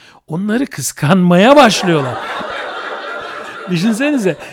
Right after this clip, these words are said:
kendisi otuz beş yaşına gelmiş, artık suratı çizgi çizgi olmuş. E, her gün yüzü boyanmaktan eskimiş, pörsümüş, kösele gibi olmuş. Yani, e, şimdi kendisi o halde hala koca bulamamış. Yani, e, bakıyor,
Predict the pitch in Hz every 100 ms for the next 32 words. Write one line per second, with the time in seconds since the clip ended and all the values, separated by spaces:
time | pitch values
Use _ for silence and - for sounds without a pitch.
0 | - - 202 226 220 190 196 226 220 226
1 | 185 165 143 - 170 302 226 123 135 -
2 | 147 139 175 - 160 175 202 - 165 151
3 | 185 - 156 151 170 127 113 160 _ -
4 | _ 180 160 226 214 214 185 175 160 170
5 | 143 156 170 170 170 165 - 160 185 -
6 | 147 139 - 156 143 135 - - 143 127
7 | - 123 - - 139 160 151 147 127 113
8 | 127 185 - - - - 156 247 285 226
9 | 139 - - - 175 170 254 269 190 -
10 | - - - - 202 254 262 269 269 226
11 | 175 180 196 226 226 220 190 180 208 202
12 | 214 208 151 196 - - - 220 175 247
13 | 269 196 190 196 240 - 269 247